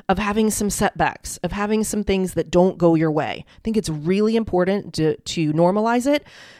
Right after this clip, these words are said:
because if we know that fails and setbacks are just part of the process,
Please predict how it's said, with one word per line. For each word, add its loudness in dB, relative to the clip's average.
because -2
if 0
we 0
know 6
that 4
fails 4
and -2
setbacks -2
are 0
just -2
part 0
of 2
the 4
process, -2